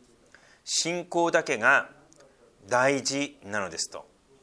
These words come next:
「キリストイエスにあっては」で、ここ大事ですね。アイデンティティをどこに置くかです。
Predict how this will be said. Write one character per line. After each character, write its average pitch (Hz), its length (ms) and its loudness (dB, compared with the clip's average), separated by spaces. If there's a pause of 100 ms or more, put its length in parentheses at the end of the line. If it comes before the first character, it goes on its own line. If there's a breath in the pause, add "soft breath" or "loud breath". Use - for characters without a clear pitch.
(760)
「キ - 160 -6
リ 151 100 -2
ス - 120 -4
ト 147 260 -4
イ 135 200 -4
エ 220 140 0
ス 196 220 0
に 135 200 -6
あ 113 100 -2
っ - 80 -6
て - 160 -16
は」 73 160 -14 (160)
で、 117 60 -20
こ - 80 -20
こ 160 140 -10
大 160 140 -6
事 147 60 -10
で 135 100 -6
す - 120 -12
ね。 113 300 -8 (2750)
ア 143 140 4
イ 180 100 -2
デ 190 140 0
ン 185 60 -8
テ - 80 -16
ィ - 40 -20
テ 139 80 -10
ィ 117 100 -2
を 107 40 -2
ど 135 140 -4
こ 143 100 -6
に 101 60 -8
置 92 140 -10
く - 20 -12
か 92 100 -8
で - 100 -14
す。 - 200 -10